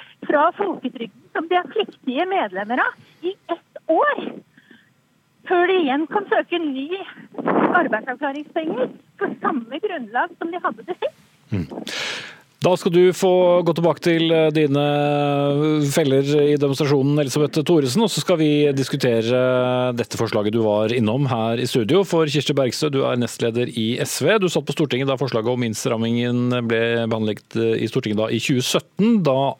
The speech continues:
Speaker 2: advarte dere mot å innføre dette regelverket. Hvorfor?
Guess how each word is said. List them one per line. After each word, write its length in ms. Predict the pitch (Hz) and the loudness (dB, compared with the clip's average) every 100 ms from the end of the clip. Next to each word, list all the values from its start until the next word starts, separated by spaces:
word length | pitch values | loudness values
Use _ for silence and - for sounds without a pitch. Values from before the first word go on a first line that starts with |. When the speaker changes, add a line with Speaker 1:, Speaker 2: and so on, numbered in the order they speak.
| - | -4
Speaker 2:
advarte 640 | 104 90 - 98 98 127 | -2 -2 -2 -2 -2 -2
dere 220 | 104 95 | -2 -2
mot 120 | 104 - | -4 -2
å 100 | 113 | -4
innføre 560 | 107 90 - 92 92 | -2 -6 -4 -4 -4
dette 480 | 92 - 98 92 95 - 98 | -6 -8 -6 -4 -4 -4 -4
regelverket. 480 | 87 98 90 - | -6 -6 -10 -10
Hvorfor? 320 | 101 98 - | -10 -10 -14